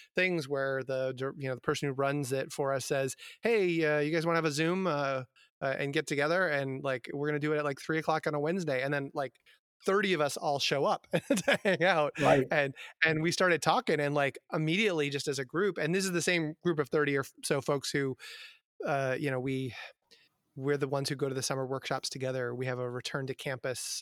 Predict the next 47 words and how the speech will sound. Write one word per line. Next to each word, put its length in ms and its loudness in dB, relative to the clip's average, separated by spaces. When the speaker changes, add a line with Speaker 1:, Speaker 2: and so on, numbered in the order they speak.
Speaker 1:
uh, 200 -4
during, 440 -4
uh, 300 -4
you 80 -8
know, 100 -4
where 200 -6
we 100 -4
go 80 -4
to 80 -4
Harvard 460 -4
and 140 -4
do 360 -4
ret-, 200 -8
uh, 400 -4
you 80 -6
know, 80 -6
returning 440 -4
teacher 300 -6
training. 560 -6
And 80 0
Speaker 2:
Mm-hmm. 0 -
Speaker 1:
it's 120 -2
like, 280 0
it's 100 0
just 100 0
like 120 0
a 160 -12
party. 280 2
Like, 160 -4
you 60 0
go 160 2
and 80 0
hang 180 -2
out 200 0
for 100 -2
a 80 -2
day 160 -2
with 160 -6
your 140 -4
friends 260 -4
from 140 -8
around, 300 -4
you 80 -2
know, 180 -2
New 180 -2
England, 360 -2
really. 420 -2